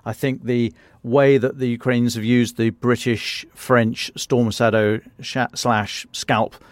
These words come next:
cruise missile just inside, inside Ukraine, which obviously includes Crimea, has given a certain amount of confidence to the U S that they would not, they would not fire into Russia. Whether or not you think it's, it's right and they should be able to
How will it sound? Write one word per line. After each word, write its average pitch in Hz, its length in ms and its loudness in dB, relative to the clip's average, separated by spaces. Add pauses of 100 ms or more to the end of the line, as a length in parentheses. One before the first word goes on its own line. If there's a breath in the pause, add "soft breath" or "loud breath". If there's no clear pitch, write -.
(140 soft breath)
cruise 113 280 -2
missile 113 640 0 (300 loud breath)
just - 220 -2
inside, 110 640 0 (120)
inside 110 400 -2
Ukraine, 104 600 -2 (300 loud breath)
which 117 120 -4
obviously 107 260 -2
includes 101 280 -2
Crimea, 101 500 -2 (380 loud breath)
has 123 240 0
given 123 400 4 (100)
a 135 140 2
certain 139 380 2
amount 127 340 4
of 120 300 0 (140)
confidence 110 680 0 (140)
to 113 100 -4
the 104 120 0
U 107 180 2
S 101 220 -2
that 110 160 -4
they 110 120 0
would 107 160 -4
not, 113 320 -2 (400 loud breath)
they 113 120 -2
would 107 100 -2
not 110 160 -4
fire 104 160 0
into 104 160 -4
Russia. 110 180 -2
Whether 151 240 4
or 170 40 4
not 165 120 2
you 143 100 2
think 139 260 0
it's, - 320 -4 (260)
it's 127 220 -4
right 120 360 2
and 123 140 0
they 113 60 2
should 120 200 -4
be 117 80 4
able 110 180 2
to 107 300 -6